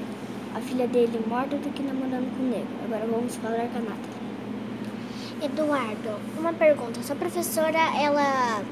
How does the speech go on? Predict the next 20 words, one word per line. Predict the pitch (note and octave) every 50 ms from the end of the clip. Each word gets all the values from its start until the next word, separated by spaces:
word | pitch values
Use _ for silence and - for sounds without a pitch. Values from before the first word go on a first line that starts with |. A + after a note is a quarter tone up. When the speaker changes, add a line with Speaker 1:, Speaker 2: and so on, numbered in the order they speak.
| - - - - - - - - - -
Speaker 2:
ensinou | D#4 E4 E4 D#4+ - D4+ C#4+ C4+ C4+ C#4+ D4+
a | D#4+ D4+
você | C#4+ C4 C4 B3+ - - C4 C4+ C4 B3+ B3 B3 B3 B3 A#3+ - - - - - - - - A#3
te-, | D4 C#4+ - -
como | D#4+ D#4+ E4 F4
identificar | F#4 E4+ F4 E4+ D#4+ - - - D4 - - C#4 C#4 C4 C4 C4 C4
uma | C4+ C4+ B3
fake | B3 - C4 B3+ - - - A#3
news? | A#3 A#3+ B3+ D4+ F#4+ C5 C#5+ - - - - - - - - - - - - - - - - - - - - - - - - - - - - - - - - - - - - - - - -
Speaker 1:
Sim, | - - - - D4+ D4 B3+ G#3 - - - - - - - - - - -
ela | A#3+ B3 B3 A#3+
falou | A#3+ - A#3+ A#3+ A#3+ A#3
que | - -
tem | - - G#3+ G#3+
que | G#3 - - G3+ F3+ - - A3+
ler | A3 G#3+
o | A3 A3 - -
título, | - - C4 C#4+ D4+ - - - - F#4 F#4 G4+ G#4 - - - - - - - - - - - - - - - - - - - - - - G#3+
a | A3+ A3+ A3+
data | A3+ A3 A#3 A#3 A#3+ C4 D4+ - - - - - F#4 F#4+